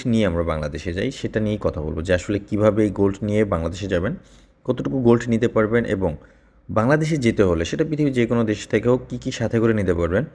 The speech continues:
আর দুবাইতে যারা ফ্রি টিকিটে বাংলাদেশে যেতে চান সেটা নিয়ে আজকে কথা বলবো, যে ফ্রি টিকিটে কীভাবে যাবেন এবং ফ্রি টিকিটে কী কী নেওয়া উচিত এবং কী কী নেওয়া উচিত না, এবং আপনাকে ফ্রি টিকিট কী হলে দিবে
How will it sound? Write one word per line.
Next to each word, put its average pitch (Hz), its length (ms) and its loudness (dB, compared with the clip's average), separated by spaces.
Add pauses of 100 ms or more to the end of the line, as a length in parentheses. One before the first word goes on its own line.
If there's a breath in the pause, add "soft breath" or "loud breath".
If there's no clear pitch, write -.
(340 soft breath)
আর 110 100 2
দুবাইতে 113 400 4
যারা 110 240 4 (100)
ফ্রি 151 200 -2
টিকিটে 123 320 0
বাংলাদেশে 87 460 -2
যেতে 95 260 -2
চান 220 220 0 (580 soft breath)
সেটা - 280 2
নিয়ে 110 140 4
আজকে 85 200 -2
কথা 85 160 0
বলবো, 85 280 -4 (500 soft breath)
যে 101 380 4 (120)
ফ্রি 110 160 2
টিকিটে 107 280 2
কীভাবে 110 380 2
যাবেন 101 380 0
এবং 95 260 0
ফ্রি 101 140 0
টিকিটে 98 300 -2
কী 104 140 -4
কী 113 140 -4
নেওয়া 101 220 4
উচিত 110 440 0
এবং 95 260 -4
কী 98 100 -4
কী 95 100 -4
নেওয়া 80 200 0
উচিত 107 280 -4
না, 151 300 -2
এবং 95 340 2
আপনাকে 95 420 -2
ফ্রি 104 260 -2
টিকিট 135 400 -2
কী 131 100 4
হলে 113 180 6
দিবে 101 340 0